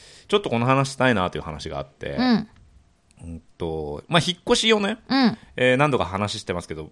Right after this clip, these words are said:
Speaker 1: 僕引っ越ししまして、それであのー、自分の荷物の量の多さに、
Speaker 2: うん。
Speaker 1: もうドン引きしたわけですよ。
Speaker 2: うん。
Speaker 1: 「何これ？」と思って。
Speaker 2: うん。
Speaker 1: 洋服とか、
Speaker 2: うん。
Speaker 1: 何人で住んでるのっていうぐらいあるわけ。
Speaker 2: うん。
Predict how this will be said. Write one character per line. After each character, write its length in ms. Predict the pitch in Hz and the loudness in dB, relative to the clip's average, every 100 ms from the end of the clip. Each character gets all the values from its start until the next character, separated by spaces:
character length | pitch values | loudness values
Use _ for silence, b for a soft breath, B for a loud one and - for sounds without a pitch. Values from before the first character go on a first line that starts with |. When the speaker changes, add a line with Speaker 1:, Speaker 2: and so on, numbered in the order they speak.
| - | -10
Speaker 1:
僕 140 | 95 | -8
引 200 | 98 135 | -8 -10
っ 20 | 139 | -6
越 220 | 180 185 | -4 -2
し 20 | |
し 120 | 170 165 | -2 -2
ま 120 | 165 | -2
し 120 | - | -4
て、 540 | - 92 98 90 71 - | -4 2 2 2 -2 -10
そ 680 | - - - - - - 131 | -20 -18 -16 -18 -20 -2 2
れ 60 | |
で 80 | 143 | 6
あ 80 | 139 | 6
の 100 | 135 | 6
ー、 720 | 127 127 123 120 120 113 110 - _ _ _ _ _ | 2 2 2 0 0 -2 -6 -12 _ _ _ _ _
自 220 | 101 110 | -6 -4
分 240 | 151 233 220 | 0 0 2
の 300 | 220 208 - _ | 0 -2 -8 _
荷 140 | 151 220 | 0 2
物 280 | 208 - | 2 -2
の 260 | 85 71 - _ - | -8 -8 -14 _ -2
量 240 | 123 147 | 2 2
の 200 | 80 85 | 0 -2
多 60 | 110 | -4
さ 140 | - | -4
に、 240 | 69 69 73 | -12 -12 0
Speaker 2:
う 60 | 220 | 4
ん。 280 | 220 180 - _ | 4 2 -10 _
Speaker 1:
も 140 | 85 76 | -12 -8
う 40 | |
ド 100 | - | 0
ン 60 | 139 | 0
引 60 | 208 | 0
き 160 | 214 | -2
し 80 | 208 | -2
た 80 | 196 | 0
わ 60 | 180 | -2
け 80 | |
で 60 | - | -4
す 80 | - | -8
よ。 100 | - | -4
Speaker 2:
う 100 | 214 | 2
ん。 220 | 214 151 - _ _ | 2 0 -8 _ _
Speaker 1:
「何 320 | - 78 110 208 | -10 0 2 4
こ 220 | - 427 | 6 6
れ？」 80 | 107 | 6
と 60 | |
思 100 | 80 | 2
っ 20 | 69 | -6
て。 280 | - - - | -14 -10 0
Speaker 2:
う 80 | |
ん。 240 | 208 196 220 _ _ _ _ | 2 2 -2 _ _ _ _
Speaker 1:
洋 280 | - 165 233 | 2 4 6
服 240 | 233 - - | 4 2 0
と 120 | 202 | -2
か、 240 | - 64 | -2 -2
Speaker 2:
う 60 | - | 2
ん。 220 | 196 170 - _ _ _ _ _ _ - | 0 0 -10 _ _ _ _ _ _ -4
Speaker 1:
何 480 | 120 208 240 208 | 0 2 2 0
人 240 | 160 117 95 | 0 0 -2
で 80 | 87 | -6
住 240 | - 110 | -4 -2
ん 40 | |
で 80 | 101 | -2
る 80 | 90 | -2
の 100 | 92 | -4
っ 40 | |
て 180 | 95 - | -6 -4
い 120 | 90 | -2
う 80 | 98 | 0
ぐ 80 | 104 | 0
ら 100 | 90 | 2
い 100 | 107 | 2
あ 60 | 90 | 4
る 100 | 98 | 2
わ 120 | 71 | -2
け。 240 | 78 78 - | -6 -8 0
Speaker 2:
う 60 | |
ん。 280 | 202 196 - | 0 0 -4